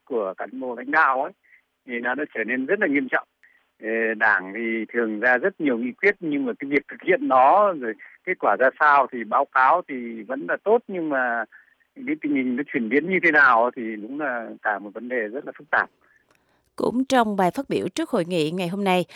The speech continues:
Speaker 2: ông Nguyễn Phú Trọng cũng nhắc đến việc phải kết hợp hài hòa giữa xây và chống. Ông nói, "Chúng ta không sợ nói ra khuyết điểm tiêu cực, nhưng cũng không cho phép ai lợi dụng việc đấu tranh khắc phục khuyết điểm tiêu cực để bôi nhọ,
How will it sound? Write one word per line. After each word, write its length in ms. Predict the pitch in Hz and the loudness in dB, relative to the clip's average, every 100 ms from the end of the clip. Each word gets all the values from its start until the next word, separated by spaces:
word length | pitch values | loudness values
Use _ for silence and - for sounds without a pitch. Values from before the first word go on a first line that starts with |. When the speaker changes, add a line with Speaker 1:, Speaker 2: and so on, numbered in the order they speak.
| - - | -20 -2
Speaker 2:
ông 220 | - 240 | 0 2
Nguyễn 180 | 208 208 | 0 -2
Phú 120 | 320 311 | -4 2
Trọng 240 | 220 170 | 2 2
cũng 240 | - 175 240 | 0 -2 0
nhắc 180 | 349 | -2
đến 200 | 233 226 320 | 0 0 0
việc 180 | 226 170 | 0 0
phải 240 | - 139 | -2 -6
kết 220 | - 311 247 | -4 -4 2
hợp 160 | 185 - | 0 0
hài 180 | 196 | -4
hòa 280 | 175 190 185 | -2 2 2
giữa 240 | 160 160 190 | 2 -2 -2
xây 420 | - 226 202 175 | 0 2 4 2
và 120 | - 160 | -2 0
chống. 340 | 196 180 277 381 - - - - | 2 2 2 -6 -18 -20 -20 0
Ông 220 | 214 196 | 0 4
nói, 300 | 180 190 - - - - | 2 2 -2 -8 -20 -8
"Chúng 200 | 302 320 | -4 2
ta 220 | 247 220 | 4 4
không 260 | - 240 208 | 2 -2 0
sợ 300 | - 165 160 | 4 4 4
nói 200 | 180 262 | 0 0
ra 140 | 233 | -2
khuyết 240 | - 302 | -2 -2
điểm 260 | 175 131 185 - | 2 2 2 -2
tiêu 140 | 226 | -2
cực, 260 | 208 202 180 _ _ _ - | 2 2 2 _ _ _ -4
nhưng 260 | 220 202 196 | 0 0 2
cũng 240 | 190 127 233 | 2 2 0
không 240 | - 214 202 | -2 0 2
cho 140 | 202 | 0
phép 220 | - 302 - | 2 0 0
ai 200 | 208 196 | 0 0
lợi 180 | 185 151 | 0 0
dụng 240 | 165 143 156 | -2 -2 -4
việc 140 | 190 - | -6 -2
đấu 200 | 190 269 | -2 0
tranh 220 | 254 208 | 0 0
khắc 260 | 180 302 - | 0 -4 -2
phục 180 | 202 - | -4 -4
khuyết 240 | - 330 | -8 -4
điểm 240 | 165 104 196 - | -2 -2 -6 -4
tiêu 140 | 196 | -4
cực 260 | - 175 - _ _ - | 0 0 0 _ _ -2
để 220 | 139 104 | 0 0
bôi 180 | 208 196 | 0 0
nhọ, 240 | 185 143 | 0 0